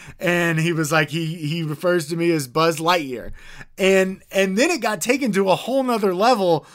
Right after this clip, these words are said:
on Sunday from the first touchdown on, which I thought was great. The thing that was most surprising maybe about the celebration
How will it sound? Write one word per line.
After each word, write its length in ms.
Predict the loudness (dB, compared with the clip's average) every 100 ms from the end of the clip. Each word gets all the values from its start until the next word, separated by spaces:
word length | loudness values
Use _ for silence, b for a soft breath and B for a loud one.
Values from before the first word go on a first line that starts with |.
| B
on 240 | 0 2 2
Sunday 460 | 0 -2 2 2
from 240 | 2 2 2
the 100 | 2
first 360 | 2 2 2
touchdown 480 | 0 0 2 0 2
on, 320 | 4 4 4 -2 B B
which 260 | 2 2 4
I 140 | 2
thought 260 | 4 2 2
was 160 | -2
great. 320 | -2 2 2 0 B B
The 100 | -4
thing 220 | -2 0 0
that 80 | 0
was 160 | -2
most 280 | 0 0 0
surprising 600 | -6 -4 0 0 0 -2
maybe 240 | -2 0
about 240 | 0 2 0
the 80 | -2
celebration 720 | -2 0 0 -2 0 -2